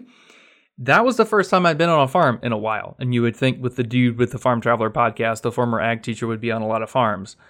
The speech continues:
But it actually been a long, long time. So it was actually, like, very refreshing to go up, um, to Lavaloha and see what was going on. Um, and so we actually have another one kind of in the works.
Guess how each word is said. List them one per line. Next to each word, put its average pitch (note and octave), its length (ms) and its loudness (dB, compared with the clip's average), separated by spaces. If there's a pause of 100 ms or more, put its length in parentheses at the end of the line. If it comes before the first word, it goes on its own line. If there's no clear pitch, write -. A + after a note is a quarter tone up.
(240)
But A2 100 -8
it A#2 40 0
actually D#3 280 -4
been A3 320 -2 (160)
a - 80 -6
long, C#3+ 480 -2 (100)
long C3+ 220 -2
time. C#3+ 240 -2
So A#2+ 120 -8
it - 20 -4
was A2+ 100 -6
actually, C3 300 -2
like, A2 180 -2
very B2 280 0
refreshing A#2 540 0
to A2+ 100 -10
go A2 220 -4
up, A2+ 220 -6 (500)
um, A2+ 600 4 (140)
to C3+ 120 0
Lavaloha A2+ 680 2 (420)
and A#2 120 -6
see C3 120 0
what A2+ 120 2
was A2 120 -4
going A#2 240 2
on. C#3+ 220 0 (580)
Um, C3+ 280 6
and D3 160 0
so F3 400 8
we C#3 160 -2
actually G#3 360 0
have F#3+ 120 0
another F3+ 380 4
one D#3+ 240 4
kind D#3+ 320 -2
of A3 80 6
in A3 120 4
the G#3+ 80 2
works. D3+ 440 2